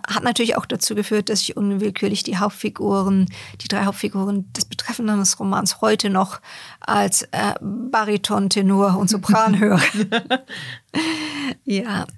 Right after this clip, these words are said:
oder, ähm, frische Luft zwischendurch, wie gesagt, sehr, sehr wichtig. Äh, und wenn ich am See bin, äh, dann kann ich das eben auch gleichzeitig, äh,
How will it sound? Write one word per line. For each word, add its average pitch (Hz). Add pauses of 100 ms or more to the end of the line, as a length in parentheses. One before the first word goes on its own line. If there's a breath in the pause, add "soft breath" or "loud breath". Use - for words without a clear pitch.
oder, 208 (560)
ähm, 196 (400 loud breath)
frische 262
Luft 254
zwischendurch, 233 (320)
wie 202
gesagt, - (340)
sehr, 233
sehr 214
wichtig. 214 (520 loud breath)
Äh, -
und 208
wenn 226
ich 247
am 208
See 202
bin, 202
äh, - (100)
dann 202
kann 220
ich 196
das -
eben 214
auch - (480 loud breath)
gleichzeitig, 202
äh, -